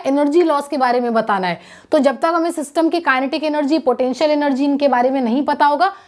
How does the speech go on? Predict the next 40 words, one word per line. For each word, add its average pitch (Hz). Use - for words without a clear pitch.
तब 302
तक 349
हम 339
एनर्जी 269
लॉस 247
के 277
बारे 226
में 370
बात 285
नहीं 262
कर 226
सकते 190
हैं। 185
तो 302
उसी 330
वजह 311
से 302
क्या 294
देखा 311
गया 359
कि 294
हमने 285
डिस्प्लेसमेंट 240
कंसीडर 294
किया, 330
उससे 269
वेलोसिटी 214
निकाली। 320
अब 311
क्या 311
निकालना 262
है 262
हमें, 370
हमें 302
काइनेटिक 330
एनर्जी 285
निकालना 220
है। 180
तो 320
जो 311